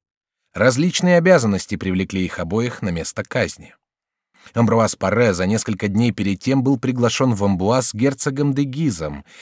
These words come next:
который беспокоился о здоровье своего державного племянника.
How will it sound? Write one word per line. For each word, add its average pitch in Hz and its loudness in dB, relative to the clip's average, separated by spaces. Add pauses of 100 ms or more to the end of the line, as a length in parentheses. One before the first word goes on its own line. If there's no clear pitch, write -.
(120)
который 175 -2
беспокоился 165 -2
о 147 0
здоровье 120 2
своего 101 -2
державного 92 -2
племянника. 73 -6